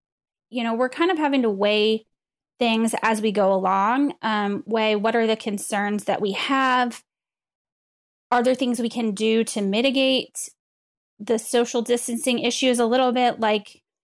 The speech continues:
if there's no reason to believe that the home itself is, you know, dangerous, maybe you don't need to go inside. Can the child come out on the porch and talk with you, um, as opposed to you going in the house?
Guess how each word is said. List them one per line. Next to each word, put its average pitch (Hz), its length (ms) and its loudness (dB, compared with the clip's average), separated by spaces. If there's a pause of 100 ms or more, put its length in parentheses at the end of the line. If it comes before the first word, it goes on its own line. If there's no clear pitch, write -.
(300)
if 254 160 -2
there's 285 280 2
no 294 580 4 (500)
reason 254 340 0
to 226 120 -4
believe 220 480 0
that 214 180 -2
the 185 100 -4
home 226 240 2
itself 208 720 -2
is, 226 560 -2 (160)
you 233 100 -2
know, 208 140 -4
dangerous, 247 600 0
maybe 233 240 0
you 240 60 2
don't 240 160 0
need 226 180 -2
to 220 80 -6
go 202 120 0
inside. 269 840 0
Can 214 140 -10
the 208 80 -6
child 220 320 -4
come 214 180 -4
out 202 220 0
on 202 140 -2
the 185 160 -2 (580)
porch 311 560 0
and 226 160 -2
talk 254 320 -2
with 262 160 -2
you, 247 460 0 (460)
um, 208 280 0
as 208 140 0
opposed 220 320 -2
to 220 60 -4
you 220 140 0
going 208 280 2
in 214 100 2
the 202 80 2
house? 190 680 0